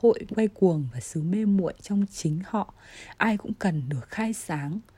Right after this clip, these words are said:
và có một con đường đẹp để bước đi. Trải nghiệm từng bước chân chậm rãi trên con đường nghiêng ả, ta thấy lòng mình vui lạ. Có gì đó ấm áp và an toàn như được về nhà.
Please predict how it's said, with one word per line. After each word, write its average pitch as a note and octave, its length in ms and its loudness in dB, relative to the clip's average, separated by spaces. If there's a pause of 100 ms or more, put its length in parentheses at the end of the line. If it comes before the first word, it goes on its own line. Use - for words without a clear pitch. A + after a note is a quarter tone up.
(380)
và D#3+ 240 -2
có C#3+ 160 -4
một F3 340 0
con G3 200 2
đường E3 300 0
đẹp B2+ 280 -4
để B2+ 200 -6
bước A3+ 240 0
đi. G#3 300 2 (960)
Trải F3+ 180 2
nghiệm D#3 240 0
từng D#3 220 -2
bước A3 160 0
chân A#3 240 4
chậm A#3 200 0
rãi F3 480 0
trên A3+ 160 2
con G3+ 200 4
đường E3 260 0
nghiêng G3+ 220 2
ả, D#3 320 -2 (280)
ta F#3+ 160 0
thấy E3 100 0
lòng E3 320 2
mình D3 160 0 (160)
vui G#3+ 160 4
lạ. G3+ 340 0 (440)
Có F#3+ 160 4
gì G3+ 160 2
đó E3 160 2 (100)
ấm D#3+ 260 0
áp C#4+ 240 2 (180)
và D#3+ 140 -4
an G#3+ 220 2
toàn D#3+ 520 0
như F#3 140 0
được E3 280 -2 (160)
về D3+ 180 0
nhà. C3+ 480 -4